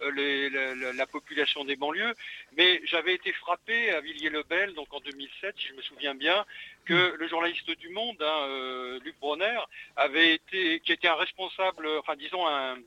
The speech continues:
Speaker 1: spécialiste des questions de banlieue, qui avait pourtant des, des interlocuteurs sur place, qui étaient habitués à travailler, eh bien, avait été malmené à ce moment-là. Donc, euh,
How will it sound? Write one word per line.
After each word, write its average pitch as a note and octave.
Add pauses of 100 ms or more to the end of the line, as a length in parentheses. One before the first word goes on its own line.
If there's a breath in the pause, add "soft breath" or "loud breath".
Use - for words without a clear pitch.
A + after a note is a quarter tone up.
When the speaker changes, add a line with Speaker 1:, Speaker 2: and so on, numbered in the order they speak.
Speaker 1:
spécialiste G#3
des E3
questions D#3
de D3
banlieue, A3
qui F#3
avait D#3+
pourtant E3
des, D3 (320 loud breath)
des C#3+
interlocuteurs F#3
sur -
place, G#3 (100)
qui -
étaient D3
habitués -
à E3
travailler, D3+ (340 loud breath)
eh C3
bien, F3
avait F3
été G3+
malmené E3+
à F3
ce -
moment-là. E3 (460 loud breath)
Donc, G3+
euh, F#3+